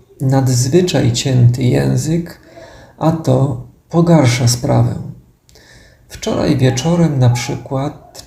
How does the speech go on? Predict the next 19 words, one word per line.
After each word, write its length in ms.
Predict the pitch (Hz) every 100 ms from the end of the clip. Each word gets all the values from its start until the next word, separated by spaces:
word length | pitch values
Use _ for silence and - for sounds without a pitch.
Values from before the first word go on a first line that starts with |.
| -
Challenger 500 | 156 143 151 165 156
oświadczył, 720 | 131 117 131 120 120 - 156
że 160 | 147 139
nigdy 540 | 151 196 175 151 147
nie 300 | 131 135 151
przechadza 760 | 156 - 135 120 135 143 147 143
się 500 | - 135 135 139 156 - - - - -
wybrzeżem 720 | 123 143 131 127 151 151 143 123
Tamizy 720 | 127 123 131 131 127 156 165 165 - - - - - - - -
po 400 | 143 139 - - - - - - -
embankment, 1160 | 156 143 120 123 131 - 131 131 165 170 - - - - - - - -
by 140 | 143 151
patrzeć 560 | 156 170 - 147 123
w 80 | 120
górę 380 | - 151 143 127
rzeki, 440 | 127 127 - 165
bo 200 | 160 170
zawsze 500 | 170 202 247 - 226
jest 440 | 170 151 - -